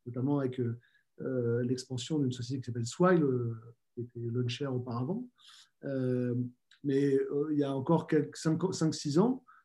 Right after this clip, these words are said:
euh, il n'y avait que du papier. C'est-à-dire qu'en gros, les gens, euh, on leur distribuait des bouts de papier pour aller manger. Et nous, on pensait que c'était complètement has-been, qu'il fallait absolument qu'on trouve une autre solution.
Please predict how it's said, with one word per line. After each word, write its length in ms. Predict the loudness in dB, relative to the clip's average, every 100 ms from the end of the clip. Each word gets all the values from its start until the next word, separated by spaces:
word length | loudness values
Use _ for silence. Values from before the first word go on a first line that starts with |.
| _ -2
euh, 160 | 0
il 60 | 2
n'y 40 |
avait 140 | 2 4
que 100 | 6
du 140 | 6
papier. 460 | 6 4 4 2 0
C'est-à-dire 200 | -8 -4
qu'en 60 | 0
gros, 200 | 4 4
les 100 | 6
gens, 380 | 6 8 6
euh, 120 | 2 -4 _ _ -6
on 80 |
leur 100 | -4
distribuait 440 | -2 -4 0 10 10
des 80 | 10
bouts 100 | 6
de 80 |
papier 300 | 2 4 6
pour 160 | 6 6
aller 100 | 4
manger. 480 | 4 2 4 2 0 _ _ _ 0
Et 60 |
nous, 120 | 6
on 80 | 8
pensait 260 | 6 2 0
que 60 |
c'était 160 | -2 -6
complètement 480 | -2 0 2 0 2
has-been, 540 | 0 4 8 10 8
qu'il 120 | 2
fallait 220 | -2 2 2
absolument 460 | 0 2 4 6
qu'on 140 | 4 2
trouve 220 | 2 2
une 120 | 4
autre 120 | 4
solution. 460 | 4 0 2 2